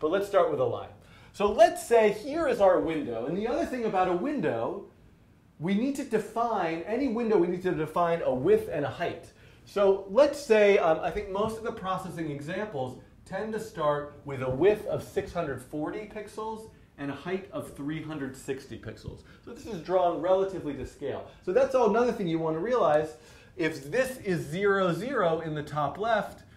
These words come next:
what is this pixel in the middle? It would be halfway to six forty, which if we could do that math in our head,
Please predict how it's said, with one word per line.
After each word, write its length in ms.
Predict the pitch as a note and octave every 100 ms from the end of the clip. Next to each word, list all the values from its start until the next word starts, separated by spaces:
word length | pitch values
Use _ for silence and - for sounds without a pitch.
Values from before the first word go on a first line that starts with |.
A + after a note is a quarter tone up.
| - - -
what 280 | D3 F#3
is 100 | F3
this 200 | - E3+
pixel 460 | - E3 - D#3+ C#3+
in 80 | C3+
the 80 | C3
middle? 580 | E3+ B3 B3+ B3+ - - _ - - - -
It 60 | D3+
would 200 | D3 D3+
be 160 | D#3
halfway 720 | - - F#3 - - F#3+ G3+
to 80 | E3
six 320 | - E3 -
forty, 380 | - G#3+ G#3+ A3
which 160 | G3+ -
if 100 | B2
we 80 | D#3+
could 140 | C#3
do 140 | F3+
that 220 | D#3+ D#3+ D#3+
math 220 | D#3+ D#3
in 80 | C#3+
our 160 | C3
head, 460 | D#3+ F#3 G#3 -